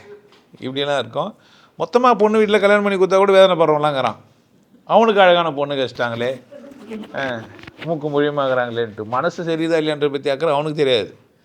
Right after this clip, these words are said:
அதனால மூட் ஸ்விங்லாம் வரணும்னா நான் எப்போது எங்க இருக்கணும்? நான் ஒரு மனிதன்,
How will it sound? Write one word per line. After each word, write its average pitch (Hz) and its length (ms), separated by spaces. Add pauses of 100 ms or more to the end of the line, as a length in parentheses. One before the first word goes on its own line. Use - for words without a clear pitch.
(540)
அதனால 120 320
மூட் 127 360
ஸ்விங்லாம் 139 380
வரணும்னா 127 360
நான் 117 200
எப்போது 107 320
எங்க 135 180
இருக்கணும்? 113 280 (2500)
நான் 117 320
ஒரு 135 360 (380)
மனிதன், 92 460